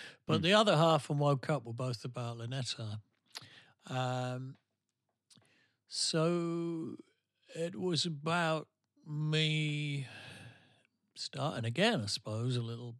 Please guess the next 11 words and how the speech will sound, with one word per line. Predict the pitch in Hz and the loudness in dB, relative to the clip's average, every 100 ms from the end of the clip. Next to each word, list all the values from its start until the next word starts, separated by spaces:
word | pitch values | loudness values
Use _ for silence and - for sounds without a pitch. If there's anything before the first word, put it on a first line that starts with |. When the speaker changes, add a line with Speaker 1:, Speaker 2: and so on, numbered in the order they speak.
| - | -10
Speaker 1:
a | 117 | -8
little | 113 113 104 | -8 -8 -8
bit, | 127 117 | -8 -8
and | 113 123 123 127 - _ _ _ _ - | -8 -8 -10 -12 -16 _ _ _ _ -6
becoming | 143 - 143 147 135 | -6 -2 0 0 0
another | 123 123 127 131 123 | -2 -4 -4 -2 -4
person, | 110 143 139 123 - 101 | -6 -6 -4 -6 -8 -10
becoming | 107 - 120 113 | -12 -8 -6 -4
a | 113 | -4
better | 117 113 - | -6 -8 -10
person. | 104 123 113 110 - | -14 -10 -8 -8 -10